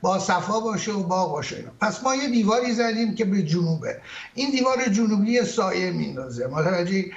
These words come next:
تو این دیوار که رو به جنوبه ما صد و هفتاد و شش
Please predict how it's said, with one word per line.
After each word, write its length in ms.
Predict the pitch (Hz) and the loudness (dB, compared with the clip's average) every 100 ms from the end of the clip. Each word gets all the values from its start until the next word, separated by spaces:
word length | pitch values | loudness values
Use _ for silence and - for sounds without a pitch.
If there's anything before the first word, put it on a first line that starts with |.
| - - - - | -16 -18 -8 -4
تو 120 | 247 | -2
این 260 | 254 269 285 | -2 -4 -2
دیوار 600 | 247 233 214 208 214 196 | 2 4 4 4 2 0
که 480 | - 214 190 170 180 | -2 -2 0 0 0
رو 120 | 180 | -2
به 200 | 175 185 | 0 0
جنوبه 680 | 156 180 175 175 196 240 240 - - - | 0 0 0 2 4 2 0 -6 -12 -2
ما 220 | 226 233 | 2 2
صد 240 | - 226 | 2 0
و 40 | 202 | 2
هفتاد 480 | 185 185 190 175 170 | 0 0 -4 -4 -2
و 60 | |
شش 600 | - - 247 262 - - | -4 -4 -4 -2 -4 -6